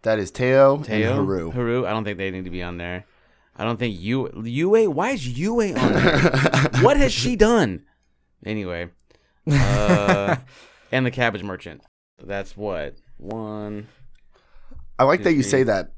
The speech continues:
Speaker 2: four, five.
Speaker 1: Can I, can I tell you guys my first pick?
Speaker 2: I mean,
Speaker 3: Well, let's,
Speaker 2: Do
Speaker 3: let's
Speaker 2: we,
Speaker 3: run through why we don't,
Speaker 2: do
Speaker 3: why
Speaker 2: we,
Speaker 3: some of these are not
Speaker 2: do we
Speaker 3: good
Speaker 2: wanna
Speaker 3: to be on
Speaker 2: replace
Speaker 3: the
Speaker 2: those
Speaker 3: list.
Speaker 2: five with, with characters that are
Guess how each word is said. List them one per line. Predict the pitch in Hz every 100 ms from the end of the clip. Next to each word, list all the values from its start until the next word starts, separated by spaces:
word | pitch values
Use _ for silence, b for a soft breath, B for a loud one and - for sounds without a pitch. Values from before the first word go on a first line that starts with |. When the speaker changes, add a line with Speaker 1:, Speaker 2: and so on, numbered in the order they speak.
| - -
Speaker 2:
four, | 107 113 135 - _ -
five. | 110 80 65 -
Speaker 1:
Can | - 123
I, | 123 131
can | 127
I | 117
tell | 117 123
you | 120
guys | 113
my | 113
first | 101 107 -
pick? | 120 139 - _ _ _ _ _ _
Speaker 2:
I | 98
mean, | 92 85 82 87 _ _ _ _ _ _ _ - _
Speaker 3:
Well, | 165 147 143
let's, | 160 - -
Speaker 2:
Do | 110
Speaker 3:
let's | 151 151
Speaker 2:
we, |
Speaker 3:
run | 180 170
through | 143 151
why | 131 123
we | 117 113
don't, | 101 95 85
Speaker 2:
do | 143
Speaker 3:
why | 123
Speaker 2:
we, | 120
Speaker 3:
some | 131 117
of |
these | 107 104
are | 104
not | 101 95 98
Speaker 2:
do | - 117
we | 117
Speaker 3:
good | 120
Speaker 2:
wanna | 120 117
Speaker 3:
to | 107
be |
on | 98
Speaker 2:
replace | 117 110
Speaker 3:
the |
Speaker 2:
those | 123
Speaker 3:
list. | 113
Speaker 2:
five | 117 139 156
with, | 95 98 _ -
with | 92 95
characters | - 101 101 101
that | 90 87
are | 87